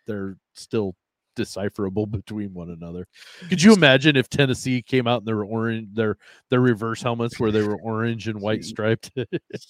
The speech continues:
Speaker 2: Yeah. Well, it's funny. So I,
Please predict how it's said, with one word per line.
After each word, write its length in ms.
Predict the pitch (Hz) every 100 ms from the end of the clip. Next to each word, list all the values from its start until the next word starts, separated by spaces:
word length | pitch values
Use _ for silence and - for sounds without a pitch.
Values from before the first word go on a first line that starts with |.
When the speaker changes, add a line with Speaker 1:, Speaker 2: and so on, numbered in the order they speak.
| -
Speaker 2:
Yeah. 400 | - 294 247 233 - 185 - 202 147
Well, 180 | 180 170
it's 200 | 160 -
funny. 320 | 165 156 123
So 320 | - 139 135 -
I, 440 | 131 127 123 117